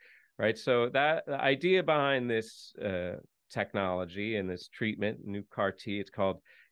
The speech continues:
gavocab-, cabtagene autoleucel, we call it Gavo-cel. And it's a T cell receptor fusion construct that results from the fusion of this humanized, uh,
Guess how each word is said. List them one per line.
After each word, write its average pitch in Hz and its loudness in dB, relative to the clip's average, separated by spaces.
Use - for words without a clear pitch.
gavocab-, 127 0
cabtagene 120 0
autoleucel, 120 2
we - -16
call 104 0
it 92 -8
Gavo-cel. 101 0
And 117 -2
it's 117 -2
a 113 2
T 147 -2
cell 151 2
receptor 135 0
fusion 165 0
construct - -4
that 98 0
results 110 0
from 107 2
the 101 2
fusion 117 -2
of 95 0
this 101 -2
humanized, 113 0
uh, 90 0